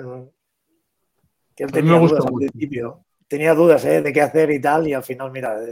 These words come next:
Speaker 1: escogió Almansa y le ha salido bien la cosa. Igual, pues, bueno, individualmente, eh, colectivamente podían estar mejor, pero bueno, ya, ya, ya irán para arriba. También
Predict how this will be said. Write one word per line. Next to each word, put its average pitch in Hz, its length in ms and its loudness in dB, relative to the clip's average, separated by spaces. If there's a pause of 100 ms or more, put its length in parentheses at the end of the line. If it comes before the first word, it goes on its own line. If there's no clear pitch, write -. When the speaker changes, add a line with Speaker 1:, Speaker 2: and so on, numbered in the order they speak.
Speaker 1:
escogió 139 640 -8 (640)
Almansa 175 840 2
y 120 1160 -8 (100)
le 123 60 -12
ha - 60 -10
salido 120 260 -6
bien 113 140 -6
la 104 100 -6
cosa. 151 240 -4
Igual, 123 300 -6
pues, - 140 -10 (140)
bueno, 135 360 -14
individualmente, 127 880 -2
eh, 110 60 -14
colectivamente 139 560 -4
podían 131 280 -2
estar 135 220 -6
mejor, 147 380 -2 (1200)
pero 120 160 -2
bueno, 127 220 -2
ya, 110 840 -2 (440)
ya, 123 520 0
ya 143 120 -4
irán 135 200 -2
para 120 180 0
arriba. 131 260 -2
También 123 440 -12